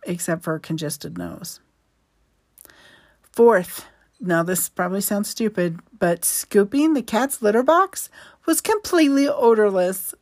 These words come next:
which <laughs> made it much less unpleasant than normal. And fifth, I am now super immune to covid for at least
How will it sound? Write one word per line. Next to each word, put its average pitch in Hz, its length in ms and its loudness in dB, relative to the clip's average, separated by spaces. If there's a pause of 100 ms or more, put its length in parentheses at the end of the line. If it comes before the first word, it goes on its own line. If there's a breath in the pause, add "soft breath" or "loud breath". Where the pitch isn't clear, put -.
which 240 280 0
<laughs> 247 160 -4
made 226 160 6
it 254 200 -2
much 233 560 -2
less 208 340 4 (100)
unpleasant 190 680 -2
than - 180 -2
normal. - 460 -8 (1300 soft breath)
And 185 120 -2
fifth, - 480 2 (460 loud breath)
I 196 200 4
am 185 240 0
now 151 160 0
super - 600 -2
immune 165 440 -2
to 151 120 -8
covid 160 460 -8
for - 340 -6
at 170 280 -4
least 220 440 -4